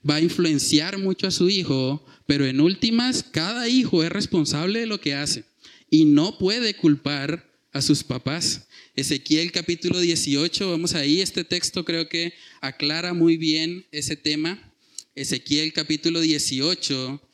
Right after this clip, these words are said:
en el versículo veinte, dice ahí la palabra del Señor: "El alma que pecare,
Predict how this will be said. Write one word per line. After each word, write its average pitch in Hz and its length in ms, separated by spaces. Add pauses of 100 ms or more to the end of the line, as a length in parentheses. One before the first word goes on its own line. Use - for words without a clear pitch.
(260)
en 135 100
el 143 140
versículo 143 720
veinte, 170 580 (960)
dice 143 260
ahí 151 140
la 160 160
palabra 139 400
del 156 140
Señor: 143 500 (480)
"El 160 220
alma 254 460
que 240 180
pecare, 208 840